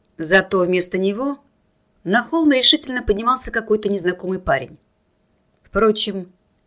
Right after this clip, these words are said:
незнакомым он был только для Вертера. Антон, похоже, ничуть не удивился нежданному гостю, а, скорее всего, просителю.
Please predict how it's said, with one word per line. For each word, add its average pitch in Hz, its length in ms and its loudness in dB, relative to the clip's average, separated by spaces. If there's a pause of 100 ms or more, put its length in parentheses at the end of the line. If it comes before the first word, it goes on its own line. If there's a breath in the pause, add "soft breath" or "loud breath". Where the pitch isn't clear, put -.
незнакомым 196 880 -2
он 208 180 -6
был 214 180 2
только 269 420 -6
для 202 180 -2
Вертера. 175 480 -4 (640)
Антон, 269 320 -2
похоже, 226 540 -2 (340)
ничуть 190 400 0
не 165 80 2
удивился 165 480 2
нежданному 151 500 -6
гостю, - 380 -10 (480)
а, 160 100 4
скорее 165 380 -2
всего, 160 240 -2
просителю. - 560 -8